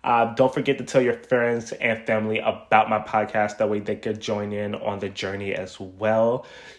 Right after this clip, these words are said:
Don't forget to, um, follow me on social media platforms. I am gonna leave that in the description below. Also, also, also, also, uh,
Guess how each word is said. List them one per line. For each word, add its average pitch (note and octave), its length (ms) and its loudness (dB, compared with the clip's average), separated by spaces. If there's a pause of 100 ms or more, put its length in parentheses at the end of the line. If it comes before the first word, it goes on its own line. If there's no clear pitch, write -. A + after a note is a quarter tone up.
(160)
Don't D3+ 240 6
forget C3+ 520 2
to, B2 500 2
um, A2 460 4
follow C3 320 6
me B2 240 2
on A#2 260 0
social A2+ 400 -2
media A2 340 -4
platforms. B2 720 2
I A2+ 180 0
am A2 180 0
gonna G#2+ 160 0
leave G#2+ 240 -2
that G2+ 200 0
in A2 100 -2
the G#2 60 -4
description G#2 640 -8
below. A#2 760 2 (540)
Also, A#2+ 800 4 (1300)
also, A#2+ 320 6
also, A#2 360 4
also, - 640 2 (420)
uh, A2+ 560 6